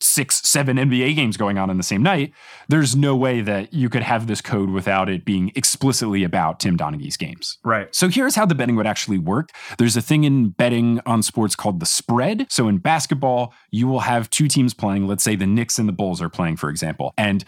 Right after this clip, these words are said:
Speaker 1: the better team, in order to make the spread, can't just win the game. They have to win by a certain amount. So let's say the Knicks are playing the Bulls. The Knicks are the best team in basketball. The Bulls are the worst team in basketball.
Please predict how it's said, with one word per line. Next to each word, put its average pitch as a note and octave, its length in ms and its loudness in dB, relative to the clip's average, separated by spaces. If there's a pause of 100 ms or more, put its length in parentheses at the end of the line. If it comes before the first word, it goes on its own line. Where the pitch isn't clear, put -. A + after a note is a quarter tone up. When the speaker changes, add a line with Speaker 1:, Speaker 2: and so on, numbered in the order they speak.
(100)
Speaker 1:
the A2+ 180 0
better D#3+ 420 2
team, G#2+ 640 0 (320)
in C3 140 2
order B2+ 200 2
to A#2 140 -2
make G#2+ 180 0
the F#2 100 -4
spread, C3+ 640 -2 (220)
can't B3 280 2
just C3+ 220 0
win E3 340 2
the C3+ 80 2
game. F2 280 -2 (140)
They C3+ 80 0
have E3+ 120 2
to C3 100 2
win B2 160 2
by G#2+ 140 0
a F#2 60 -4
certain A#2 340 0
amount. E2+ 400 -4 (200)
So F#2 480 0
let's G#2+ 180 0
say A2+ 160 0
the G#2+ 80 -2
Knicks G#2 220 0
are G2 40 -2
playing F#2 200 0
the F#2 40 -4
Bulls. D3+ 300 0
The A#2 60 2
Knicks G2+ 200 0
are F2+ 280 0
the G#2+ 100 -4
best G2 200 -2
team F2+ 140 2
in F2 60 0
basketball. C3 460 2
The A2 80 -4
Bulls F#2 240 -2
are F2 60 0
the E2+ 60 0
worst C3+ 240 2
team B2+ 100 2
in A2+ 80 2
basketball. G#2 500 0